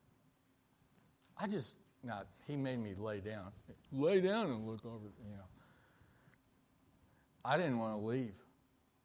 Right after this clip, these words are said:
Just looking, you couldn't even say anything of how gorgeous it is. I even had a,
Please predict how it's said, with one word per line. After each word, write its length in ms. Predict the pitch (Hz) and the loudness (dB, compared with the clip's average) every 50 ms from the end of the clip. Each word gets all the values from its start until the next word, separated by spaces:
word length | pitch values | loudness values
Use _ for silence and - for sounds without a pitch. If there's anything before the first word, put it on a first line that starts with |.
| _ _ _ _ _ _ _ _ _ _ _ _ _ _ _ _ - | _ _ _ _ _ _ _ _ _ _ _ _ _ _ _ _ -8
Just 280 | 104 123 120 - - - | -6 -4 -4 -4 -6 -6
looking, 600 | 139 117 120 139 170 185 180 - 113 98 98 98 - | -6 -2 0 2 2 0 -2 -4 -6 -6 -6 -8 -6
you 140 | 113 113 120 | -4 -4 -4
couldn't 400 | 101 - - 165 156 147 135 - - | -4 -2 -2 0 0 0 -4 -4 -4
even 260 | 135 135 131 120 107 | -2 -2 -2 -2 -2
say 380 | 95 - - - - 180 202 247 | -4 -4 -4 -2 -2 -2 -2 0
anything 480 | 247 151 101 98 - - 104 90 76 62 58 - _ _ _ _ _ _ _ - 120 | -2 -2 -4 -6 -8 -10 -10 -10 -10 -14 -18 -20 _ _ _ _ _ _ _ -20 -18
of 100 | 107 - - | -14 -10 -8
how 140 | 131 123 113 | -6 -6 -6
gorgeous 520 | 104 - 117 107 104 95 92 92 - - 107 | -6 -6 -6 -6 -6 -6 -6 -8 -8 -10 -10
it 80 | - - 120 120 | -12 -14 -18 -18
is. 140 | - - - - _ _ _ _ _ _ _ - - - _ - - - _ _ _ _ _ _ _ _ _ _ _ _ _ _ _ _ _ _ _ _ _ - - - | -20 -20 -20 -20 _ _ _ _ _ _ _ -20 -20 -20 _ -20 -20 -20 _ _ _ _ _ _ _ _ _ _ _ _ _ _ _ _ _ _ _ _ _ -20 -4 0
I 120 | 156 226 | 2 4
even 200 | 220 156 123 113 | 4 4 2 0
had 260 | 113 117 131 127 123 | 0 0 2 2 0
a, 100 | 113 107 | 0 -2